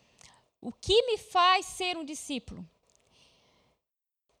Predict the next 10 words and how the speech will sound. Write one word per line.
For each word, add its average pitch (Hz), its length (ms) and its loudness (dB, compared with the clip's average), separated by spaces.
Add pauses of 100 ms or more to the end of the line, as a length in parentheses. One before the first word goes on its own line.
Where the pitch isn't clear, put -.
(180)
O 247 80 -2
que 427 340 4
vai 392 240 6
me 392 140 -4
tornar 339 720 2
ser 339 360 2
um 330 100 -4
discípulo 330 480 -2
de 277 100 -6
Jesus? 254 640 -4